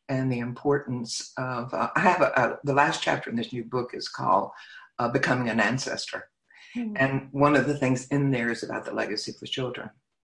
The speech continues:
Speaker 1: you know.
Speaker 2: Mm-hmm.
Speaker 1: And I think the children now coming in, let me just back into this <laughs> question this way.
Speaker 2: Sure.
Speaker 1: I think the children coming in now are so tuned in and so ready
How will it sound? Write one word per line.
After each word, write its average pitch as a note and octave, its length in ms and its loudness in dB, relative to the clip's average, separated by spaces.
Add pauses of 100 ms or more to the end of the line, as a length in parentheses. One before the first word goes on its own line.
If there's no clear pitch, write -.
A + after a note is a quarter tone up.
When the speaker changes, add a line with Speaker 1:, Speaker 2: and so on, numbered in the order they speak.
(260)
Speaker 1:
you A#2 100 -8
know. - 240 -6 (400)
Speaker 2:
Mm-hmm. F3+ 240 -10
Speaker 1:
And C#3 200 4
I C#3 160 4
think C#3+ 400 2
the - 80 -4
children C#3+ 400 2
now D3+ 360 8
coming A2 300 -4
in, A2 180 2
let A#2+ 120 2
me C3+ 100 4
just C3 460 -4 (220)
back C3+ 300 4
into C#3+ 200 4
this D3+ 240 6
<laughs> - 120 4
question D#3+ 400 6
this E3 220 4
way. - 300 4 (160)
Speaker 2:
Sure. - 160 -8
Speaker 1:
I F3+ 80 8
think E3+ 240 4
the C#3+ 80 4
children D3+ 460 4
coming C3+ 380 0
in B2+ 200 0
now B2+ 420 2
are C3+ 200 2
so C3+ 560 4
tuned C#3 380 -2
in B2+ 420 -2 (260)
and C3 200 0
so C3 640 0
ready B2+ 540 -2